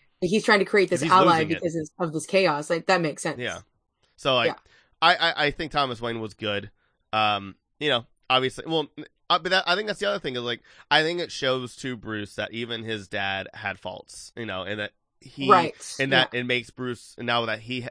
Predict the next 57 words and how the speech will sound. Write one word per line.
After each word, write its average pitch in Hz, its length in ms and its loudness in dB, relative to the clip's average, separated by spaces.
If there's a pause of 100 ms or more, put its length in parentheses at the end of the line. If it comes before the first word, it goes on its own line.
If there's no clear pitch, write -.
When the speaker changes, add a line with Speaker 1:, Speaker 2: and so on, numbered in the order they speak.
Speaker 2:
now 123 260 0
he 127 220 -6
has 117 300 -4
to 117 80 -8
be 107 400 -6 (480)
way 127 420 2
more 123 160 -4
careful 110 480 -2
on 101 100 -6
who 110 180 -10
he 101 140 -8
talks 107 360 -6
to 107 160 -8
and 98 80 -12
who 107 140 -10
he 104 220 -10
believes. 98 640 -14 (440)
Um, 98 500 -2 (140)
which 107 240 -10
is 104 200 -6
why 107 480 2
I - 60 -4
think 110 180 -10
he 110 120 -12
does 110 320 -6
love 123 160 -6
Catwoman, 135 480 -6
but 117 120 -6
I - 60 -6
don't 156 160 -8
think 113 100 -14
he 107 120 -14
trusts 135 320 -8
her. 110 160 -14
I 135 100 0
never 160 240 -2
really 123 220 -2
got 113 180 0
a 104 40 -8
sense 113 200 -10
that 95 100 -12
he 107 200 -8
even 95 160 -12
trusted 98 340 -12
her 113 120 -8
in 117 180 -10
the 117 40 -12
movie. 123 360 -10 (100)
Speaker 1:
Right. - 180 -4
Speaker 2:
I 117 60 -4
think 107 220 -10
he 113 120 -8
was 107 160 -10
like, - 120 -2
Speaker 1:
Same. - 80 -8
Speaker 2:
"Hey," 101 320 -4
like, 113 200 -4